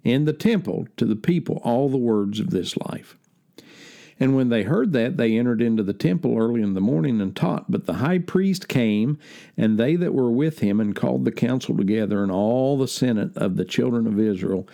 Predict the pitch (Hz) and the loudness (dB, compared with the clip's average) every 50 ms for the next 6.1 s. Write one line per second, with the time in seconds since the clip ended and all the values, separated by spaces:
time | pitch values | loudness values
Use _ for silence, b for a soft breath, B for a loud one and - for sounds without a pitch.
0 | B B B B B B B - 95 101 98 98 - - 147 165 170 - 160 151 | B B B B B B B -2 0 0 0 -2 -2 -2 0 -2 0 -2 -2 -2
1 | 127 - - 139 139 139 120 117 113 101 101 90 107 110 110 101 107 101 98 98 | -2 0 0 0 2 2 0 0 0 0 0 0 0 0 0 0 0 0 0 0
2 | 107 123 151 143 131 - - 113 - - 117 113 107 107 98 98 123 147 - - | 0 0 0 -2 -2 -2 -2 -2 0 0 0 0 2 0 0 0 -2 -4 -4 -2
3 | - 110 107 - - 113 123 151 160 143 113 104 98 - 117 113 110 113 107 98 | -2 -2 -2 -2 -2 0 0 0 0 0 0 -2 -2 -2 -2 0 0 0 0 0
4 | 98 101 101 104 101 92 87 - - 123 170 202 190 156 123 113 107 101 92 95 | 0 0 0 0 0 -2 -2 -2 0 0 0 2 2 0 0 0 0 0 0 -2
5 | 92 92 - 113 120 139 156 170 170 170 175 170 190 190 208 247 240 190 139 107 | -2 -2 -2 0 0 0 0 0 0 0 0 0 0 0 0 0 0 0 -2 -2
6 | - | -6